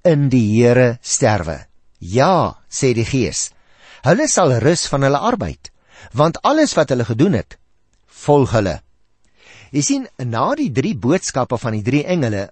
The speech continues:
aan die goddeloses, bemoedig Johannes dus hier in drie kort versies die Christusgelowiges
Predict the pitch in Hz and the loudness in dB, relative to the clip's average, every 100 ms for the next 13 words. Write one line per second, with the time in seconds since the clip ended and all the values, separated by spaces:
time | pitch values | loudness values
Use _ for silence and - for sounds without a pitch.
0 | _ 117 117 - 127 120 120 202 - 76 | _ -4 -4 -2 -2 0 2 2 0 -8
1 | - - _ _ _ - _ 147 127 175 | -12 -14 _ _ _ -20 _ 2 4 2
2 | 339 330 - 156 101 110 208 131 - 110 | 2 -2 -2 -2 0 0 2 0 -2 0
3 | 131 139 - 104 156 131 131 - - 123 | 0 2 -2 -2 0 2 0 -4 -2 -2
4 | 110 110 170 - 226 202 - 160 120 104 | 0 0 0 0 -2 -2 2 2 2 -2
5 | 127 - - - - - _ 165 - 269 | -8 -12 -18 -20 -20 -20 _ 2 2 0
6 | 320 - 240 - 123 160 139 117 127 - | 0 -2 -4 -2 0 2 2 0 -2 -4